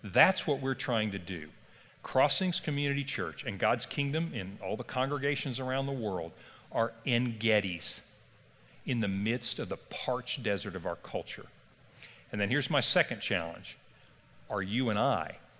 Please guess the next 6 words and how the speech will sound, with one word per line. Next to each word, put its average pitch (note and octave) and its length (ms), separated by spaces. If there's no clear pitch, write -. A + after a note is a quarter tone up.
an G2+ 120
En E2+ 180
Gedi? D#2+ 340
Wherever D3 460
you E3 240
go, C3 400